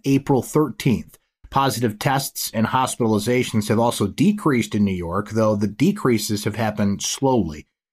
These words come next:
Fewer than three thousand people have tested positive for the virus each of the last three days, and fewer than ten thousand people are currently hospitalized in the state with the virus, according to state data.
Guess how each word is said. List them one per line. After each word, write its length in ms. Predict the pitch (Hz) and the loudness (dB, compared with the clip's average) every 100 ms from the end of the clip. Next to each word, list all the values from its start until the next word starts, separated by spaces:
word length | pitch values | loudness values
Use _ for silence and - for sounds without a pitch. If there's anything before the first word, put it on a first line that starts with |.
| _ | _
Fewer 260 | - 147 143 | 2 4 4
than 180 | 123 113 | 4 2
three 240 | - 147 | 2 2
thousand 420 | 131 139 135 120 | 2 2 0 0
people 340 | 107 147 139 117 | 0 2 2 2
have 120 | 104 | 2
tested 360 | 135 117 107 104 | 0 -2 -2 0
positive 440 | 131 127 123 110 | 0 0 0 0
for 100 | 117 | 0
the 80 | 107 | 0
virus 460 | 107 107 104 104 - | 2 2 2 0 -2
each 220 | 160 - | -2 2
of 140 | 175 | 2
the 80 | 139 | 2
last 360 | 131 135 123 - | 2 2 -2 0
three 220 | 139 123 | 0 2
days, 460 | 131 143 175 180 - _ _ _ | 2 2 2 0 -8 _ _ _
and 120 | 92 | -6
fewer 260 | - 120 113 | 0 2 4
than 160 | 107 107 | 2 2
ten 240 | 160 175 | 0 0
thousand 380 | 165 131 113 110 | 2 2 0 0
people 380 | 104 107 113 113 | 0 0 0 0
are 160 | 113 107 | 0 -2
currently 460 | - 170 160 120 | 0 0 2 0
hospitalized 920 | 110 156 180 - 156 113 101 92 87 - | 0 0 0 0 0 2 0 -2 -4 -2
in 180 | 113 104 | 2 2
the 80 | |
state 460 | 95 - 107 101 104 _ _ - | 0 0 0 0 -4 _ _ -4
with 160 | 101 | -2
the 80 | 104 | 0
virus, 600 | 95 123 107 85 78 - - | 0 2 0 -2 -6 -8 -8
according 520 | - 135 113 85 76 _ _ - | -2 2 2 0 -8 _ _ -14
to 80 | - | -8
state 280 | - 90 - | -4 -4 0
data. 360 | 107 90 73 | -2 -2 -8